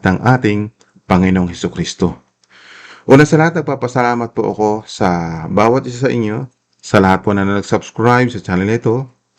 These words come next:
at sumusuporta sa channel na ito. Kayo po ay patuloy na bigyan ng Diyos ng masaganang pagpapala. At doon sa mga bago na kung saan ay ngayon pa lang napadpad sa channel na ito, isubscribe mo na yan.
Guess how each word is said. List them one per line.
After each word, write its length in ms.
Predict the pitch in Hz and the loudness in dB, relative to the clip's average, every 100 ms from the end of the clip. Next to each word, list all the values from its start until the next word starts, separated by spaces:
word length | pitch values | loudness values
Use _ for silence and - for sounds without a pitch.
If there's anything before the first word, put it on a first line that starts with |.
| _ - | _ -6
at 160 | 90 | -2
sumusuporta 640 | 98 95 90 95 131 131 92 95 | 2 2 0 2 2 2 -2 -2
sa 80 | |
channel 240 | 90 87 85 | -4 -2 0
na 160 | 95 | -2
ito. 160 | 92 80 - _ _ _ - _ | -4 -8 -10 _ _ _ -20 _
Kayo 240 | 104 110 113 | 4 4 6
po 160 | 117 | 4
ay 400 | 107 101 98 92 | 4 0 -2 -6
patuloy 480 | 90 90 131 131 123 | -8 -2 2 2 0
na 240 | 117 107 101 | -2 -6 -8
bigyan 560 | 92 104 101 117 113 | -6 -6 -2 -2 -2
ng 120 | 104 98 | -4 -4
Diyos 400 | 101 107 104 - | -2 -2 -4 -6
ng 160 | 107 98 | -4 -2
masaganang 480 | 92 95 95 92 87 | -2 0 0 -2 -4
pagpapala. 560 | 90 87 85 - 85 - _ _ _ - - - - | -8 -8 -10 -6 -6 -6 _ _ _ -20 -20 -20 0
At 240 | 113 120 | 2 4
doon 160 | 131 139 | 4 2
sa 80 | 139 | 0
mga 240 | 131 117 | 0 0
bago 480 | 113 117 110 117 113 | 0 0 0 0 -2
na 480 | 101 95 92 92 87 | -4 -6 -8 -10 -6
kung 160 | 101 | -6
saan 320 | - 101 98 | -2 -2 -2
ay 160 | 98 101 | -2 -2
ngayon 160 | 104 104 | -2 -2
pa 160 | 101 | -2
lang 160 | 101 104 | -2 -2
napadpad 560 | 95 87 110 110 123 | -4 -2 -2 -2 -4
sa 160 | 104 98 | -4 -4
channel 240 | 95 95 | 0 0
na 160 | 98 104 | 0 0
ito, 240 | 135 160 _ _ _ _ _ - _ _ | 0 -2 _ _ _ _ _ -20 _ _
isubscribe 640 | 135 127 143 127 - 123 | 0 4 4 2 2 2
mo 80 | 117 | 2
na 80 | 110 | -2
yan. 320 | 98 85 76 | -2 -6 -10